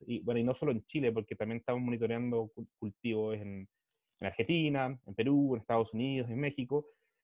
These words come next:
en el cual los coeficientes de cultivo son propios de cada cuartel de campo, o sea, ma-, más allá del campo, o sea, dentro del mismo campo hay, hay distintos cuarteles, hay distintos sistemas de conducción, distintas edades,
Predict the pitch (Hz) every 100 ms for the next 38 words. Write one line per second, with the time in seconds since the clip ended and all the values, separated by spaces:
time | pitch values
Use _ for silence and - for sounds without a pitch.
0 | _ - 131 - 160 156 156 151 165 156
1 | 175 165 165 147 139 - 170 170 165 151
2 | 143 147 156 143 123 117 117 101 - -
3 | 120 117 101 113 120 - - - 98 101
4 | 110 - 123 135 131 131 101 - 190 123
5 | 113 104 107 107 104 127 135 131 117 135
6 | 123 135 135 135 110 - 110 107 - 127
7 | 127 110 104 - 175 117 113 - 120 113
8 | - 107 107 101 101 104 - 170 156 120
9 | 120 120 104 92 104 117 113